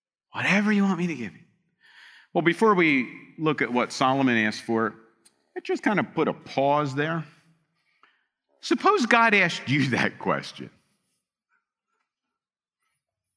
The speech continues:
What would you ask for? Now, you don't have to yell it out. You'll be embarrassed, I know. But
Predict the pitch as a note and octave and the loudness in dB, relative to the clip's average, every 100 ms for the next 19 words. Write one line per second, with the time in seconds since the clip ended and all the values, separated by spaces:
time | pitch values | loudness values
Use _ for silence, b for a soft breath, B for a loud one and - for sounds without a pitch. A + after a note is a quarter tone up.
0 | _ _ _ - D#4 F#4 A#3 F3 G#2 - | _ _ _ -2 0 2 0 0 -2 -4
1 | - - - - _ _ _ _ _ _ | -10 -18 -18 -20 _ _ _ _ _ _
2 | _ _ _ _ _ _ - C4+ C4 C#4 | _ _ _ _ _ _ -4 0 2 4
3 | C#4 C4 A3 C#3 C3 G2 F2+ A2 B2+ C3 | 4 4 4 4 2 2 2 2 2 0
4 | C3 C3 A#2 D2+ F2+ G2 G#2 G#2 C#2+ D#3+ | 0 0 2 2 0 -2 -2 -4 -2 -4